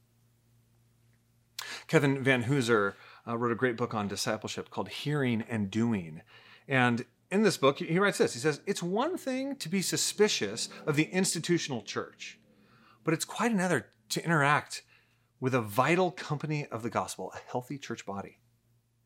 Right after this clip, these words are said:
who are ready and able to embody the mind and enact the heart of Christ in new situations. It's easy to find fault with the slow, grinding movements of an institution.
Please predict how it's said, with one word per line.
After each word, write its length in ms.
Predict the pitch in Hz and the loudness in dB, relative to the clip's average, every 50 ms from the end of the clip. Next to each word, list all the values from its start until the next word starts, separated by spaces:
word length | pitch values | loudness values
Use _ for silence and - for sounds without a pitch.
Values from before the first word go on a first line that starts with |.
| _ - - - | _ -20 -16 -2
who 160 | - 175 185 | 4 6 8
are 80 | 175 160 | 8 8
ready 400 | 143 127 151 165 190 214 220 190 | 8 8 8 8 8 6 4 4
and 140 | 165 175 165 | 2 0 2
able 340 | - 156 175 180 160 156 143 | 4 4 4 6 6 4 4
to 260 | - - - 147 135 - - - - - | 2 4 2 2 2 2 -2 -10 -4 2
embody 500 | 165 165 156 123 139 139 160 185 214 226 | 4 4 6 8 8 8 8 6 4 4
the 120 | 208 233 | 4 4
mind 340 | 196 123 104 104 120 131 131 | 4 2 2 2 0 0 0
and 140 | 131 135 135 | 0 0 2
enact 480 | 131 135 143 156 185 196 - - 127 | 4 4 4 2 2 -2 -4 -6 -6
the 80 | 135 131 | -6 -4
heart 320 | - - 175 147 127 - | 0 2 2 2 2 0
of 120 | - 113 - | -4 -8 -6
Christ 380 | - - 165 135 113 - - | -2 -2 -2 -2 -2 -4 -6
in 80 | - 107 | -4 -2
new 120 | 113 120 | -2 -2
situations. 840 | 117 - 113 - - 98 98 95 - - - - - - - - - _ _ _ _ _ _ _ _ _ _ _ _ - - - - | -2 -4 -10 -10 -8 -8 -8 -8 -10 -12 -16 -18 -20 -20 -20 -20 -20 _ _ _ _ _ _ _ _ _ _ _ _ -20 -14 -2 0
It's 220 | 160 160 - - - - | 0 0 0 -2 -6 -2
easy 400 | 180 202 240 254 220 180 185 180 | 2 4 4 6 6 4 2 0
to 100 | 160 170 | 0 -2
find 320 | - - 165 170 175 165 | 0 0 2 2 2 0
fault 380 | - - 147 123 123 151 156 - | 0 0 2 4 4 2 2 -2
with 140 | 139 120 - | -6 -8 -6
the 100 | - 117 | -6 -4
slow, 600 | - - - - 117 117 117 123 127 131 131 131 | -2 -2 -2 0 2 4 6 6 6 6 6 4
grinding 480 | 123 110 113 113 123 139 135 139 135 120 | 4 2 0 0 0 0 0 0 0 0
movements 460 | 117 127 131 110 117 120 117 110 - | 0 0 0 0 -2 -4 -4 -4 -6
of 100 | 110 92 | -6 -6
an 80 | 110 110 | -4 -4
institution. 800 | 113 113 - - 104 - - 135 127 - - 92 82 85 87 | -4 -4 -6 -8 -8 -6 -4 -4 -4 -4 -6 -10 -14 -18 -20